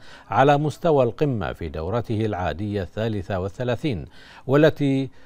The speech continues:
استضافتها مملكة البحرين، استضافت أعمالها برئاسة جلالته. وأعربت قرينة ملك البلاد المعظم عن بالغ الاعتزاز بالنجاح الكبير والمتميز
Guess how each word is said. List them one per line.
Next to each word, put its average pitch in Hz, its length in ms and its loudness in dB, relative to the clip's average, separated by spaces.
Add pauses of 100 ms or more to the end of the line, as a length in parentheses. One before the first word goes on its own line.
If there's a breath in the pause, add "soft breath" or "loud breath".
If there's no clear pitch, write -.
(160 soft breath)
استضافتها 120 760 0
مملكة 82 540 -6
البحرين، 110 680 -6
استضافت 123 560 -4
أعمالها 107 760 -2 (500 loud breath)
برئاسة 151 600 4
جلالته. 120 920 0 (220)
وأعربت 139 600 2
قرينة 113 480 -4
ملك 104 400 -6
البلاد 92 380 -6
المعظم 78 540 -8
عن 67 200 -10
بالغ 107 300 -4
الاعتزاز 101 720 -4
بالنجاح 95 560 -6
الكبير 101 560 -6
والمتميز 117 880 -4